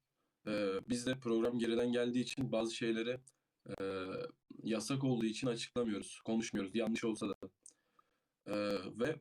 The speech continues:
bizler de insanlar nasıl, e, gittikleri işlerde tatil yapıyorlarsa ya da herhangi bir...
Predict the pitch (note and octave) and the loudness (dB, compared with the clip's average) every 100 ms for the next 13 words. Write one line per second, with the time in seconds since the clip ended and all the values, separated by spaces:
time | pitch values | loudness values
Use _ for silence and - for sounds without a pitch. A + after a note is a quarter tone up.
0 | - _ _ _ - - A2+ A#2 G#2+ C#3+ | -12 _ _ _ -16 -10 -2 0 2 2
1 | D3 C#3+ - B2 A#2 B2 C3+ B2+ C3 C3+ | 2 2 2 0 4 4 4 4 2 2
2 | - C3+ C3 _ _ _ _ G#2 G#2 G2 | 0 0 -2 _ _ _ _ -4 -2 0
3 | F2+ - A2 A2+ A2+ - A#2+ A2 - A#2+ | -2 -4 -6 -4 -6 -2 2 2 2 0
4 | A#2+ A#2+ A#2+ A#2+ A2+ A2+ A#2+ A#2+ - B2+ | 2 0 -2 0 -2 0 0 0 0 0
5 | A#2 - A2 G#2+ G#2 G#2+ - G#2+ G#2+ G#2 | 0 -2 -6 -6 -4 -6 -4 -4 -4 -6
6 | G#2 G#2+ | -8 -10